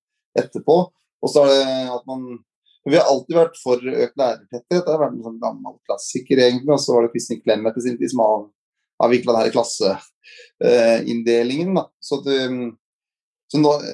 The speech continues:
fra å være en sånn sak der man s-, gikk liksom defensivt inn i det sånn i januar, februar, eh, så gjorde dere en god jobb. <laughs> Så, så det, så, så det her kommer vi til å gjøre i samspill med dere. Altså, det her er ikke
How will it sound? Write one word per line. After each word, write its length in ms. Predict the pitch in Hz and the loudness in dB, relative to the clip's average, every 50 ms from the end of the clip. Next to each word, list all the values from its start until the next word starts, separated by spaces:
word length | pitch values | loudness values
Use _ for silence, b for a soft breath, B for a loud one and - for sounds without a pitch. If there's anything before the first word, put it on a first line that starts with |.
| - - _ _ | -14 -16 _ _
fra 120 | - 151 143 | 0 4 4
å 360 | 147 156 160 165 165 165 160 | 6 6 6 6 6 4 2
være 220 | 156 143 127 120 127 | 2 0 -2 -2 -6
en 60 | 127 | -10
sånn 120 | _ 135 127 | _ -20 -20
sak 300 | - - 123 123 123 - | -16 -12 -10 -10 -10 -10
der 80 | - 127 | -10 -10
man 200 | 123 127 127 127 | -8 -10 -10 -12
s-, 200 | 120 - - - 139 | -14 -16 -14 -8 -8
gikk 180 | 135 127 131 | -8 -6 -4
liksom 240 | 131 120 123 123 120 | -6 -4 -4 -2 -2
defensivt 500 | 117 113 - 117 117 113 - - 123 - | -2 -2 0 -4 -4 -4 -2 -6 -4 -2
inn 160 | 117 110 - 113 | -2 -4 -2 -2
i 20 | |
det 200 | 113 117 117 117 117 | 0 0 0 0 0
sånn 140 | 117 113 110 | -2 -2 0
i 20 | |
januar, 300 | 110 110 110 110 110 101 | -2 -2 0 0 -2 0
februar, 420 | - 113 113 113 113 135 165 160 - _ _ _ - | 0 -2 2 4 4 4 4 0 -4 _ _ _ -14
eh, 160 | 170 151 139 131 | -10 -8 -8 -8
så 140 | - 139 143 | -4 -2 0
gjorde 200 | 131 120 120 117 | 0 0 2 2
dere 140 | 117 117 117 | 0 0 0
en 60 | 113 | -4
god 140 | 113 113 113 | -4 -6 -2
jobb. 180 | 113 117 120 - - - 185 180 - | -2 -2 -4 -4 -8 -8 -8 -6 -4
<laughs> 100 | 175 165 | -6 -6
Så, 340 | - - - 170 156 - - B B B B B _ | -6 -2 2 2 2 2 -2 B B B B B _
så 140 | - - 131 | -8 -2 0
det, 60 | 127 131 | 0 0
så, 160 | - 170 160 | 4 2 4
så 340 | 151 233 220 - - 190 180 | 4 4 0 2 -2 0 2
det 140 | 160 151 143 | 2 2 2
her 80 | 147 151 | 0 -4
kommer 200 | - 151 127 - | -6 -10 -10 -8
vi 80 | 127 | -8
til 0 | |
å 80 | 123 117 | -8 -8
gjøre 80 | 117 - | -6 -6
i 60 | 123 | -8
samspill 280 | 117 - - - 113 113 | -8 -8 -10 -18 -14 -10
med 80 | 113 117 | -4 -2
dere. 160 | 110 110 113 | -2 0 2
Altså, 160 | 120 120 - 123 | 0 0 0 0
det 60 | 123 120 | 0 2
her 60 | 123 | 2
er 100 | 117 - | 0 -2
ikke 240 | - 123 127 120 | -2 -2 -2 -2